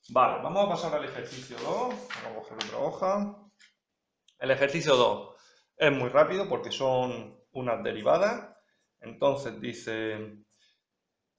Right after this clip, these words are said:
f' de x, derivada del de arriba, uno por el de abajo sin derivar, menos el de arriba sin derivar por la derivada del de abajo. La derivada del de abajo es dos partido dos raíz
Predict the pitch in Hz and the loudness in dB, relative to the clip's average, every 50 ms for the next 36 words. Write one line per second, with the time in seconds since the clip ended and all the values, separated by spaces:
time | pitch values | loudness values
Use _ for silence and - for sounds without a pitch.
0 | _ _ - 175 170 175 156 - 156 147 147 131 123 117 110 107 - 107 101 104 | _ _ -6 -6 -4 -4 -6 -4 -4 -2 0 0 0 0 0 -2 -4 -8 -4 -2
1 | 127 127 135 139 151 156 151 147 143 131 123 123 123 117 113 104 95 - - - | 0 0 8 10 12 12 12 12 10 6 4 2 2 0 0 0 0 -2 -6 -4
2 | - 165 185 220 277 302 240 233 233 233 - - _ _ _ _ _ _ _ _ | 0 0 0 2 2 2 2 0 0 -4 -10 -18 _ _ _ _ _ _ _ _
3 | _ _ 135 127 127 131 127 127 131 131 - 127 - 120 120 120 127 139 131 120 | _ _ 2 4 4 4 6 4 4 4 2 -6 -10 -10 -6 -4 -4 -4 0 2
4 | 127 143 165 196 214 214 - - - - _ _ _ _ _ _ _ _ _ _ | 4 4 4 4 2 0 -6 -12 -16 -20 _ _ _ _ _ _ _ _ _ _
5 | _ _ 123 123 139 147 143 123 110 110 113 113 117 117 123 143 156 151 156 156 | _ _ -4 2 2 2 4 2 0 0 0 2 0 0 2 0 -2 -2 -4 -4
6 | 143 139 131 120 113 110 107 - - 160 165 156 127 117 117 113 117 113 113 113 | -4 -4 -4 0 0 0 0 2 2 4 6 6 6 4 4 4 2 2 4 4
7 | 113 110 107 113 117 127 143 - - 196 165 131 117 113 113 117 120 120 117 113 | 2 2 2 6 6 6 6 6 4 2 2 2 0 2 2 4 4 4 4 2
8 | 110 113 113 113 104 104 104 120 123 - - 117 107 104 117 120 117 107 110 120 | 2 2 0 -4 -8 -6 -6 -8 -8 -4 -6 -6 -6 -6 -10 -10 -8 -4 -4 -4
9 | - - 104 104 107 113 117 107 - | -4 -4 -6 -6 -6 -6 -8 -12 -16